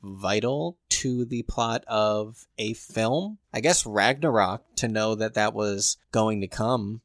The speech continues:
'cause even the Captain Marvel post-credit scene where we see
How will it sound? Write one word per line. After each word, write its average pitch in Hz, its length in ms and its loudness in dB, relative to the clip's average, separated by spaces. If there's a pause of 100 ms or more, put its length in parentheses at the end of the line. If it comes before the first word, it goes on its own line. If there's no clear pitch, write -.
'cause 117 240 4
even 131 360 4
the 117 240 2
Captain 120 380 0
Marvel 120 320 4
post-credit 117 680 0
scene 98 420 2
where 98 320 2
we 104 140 -6
see 104 460 0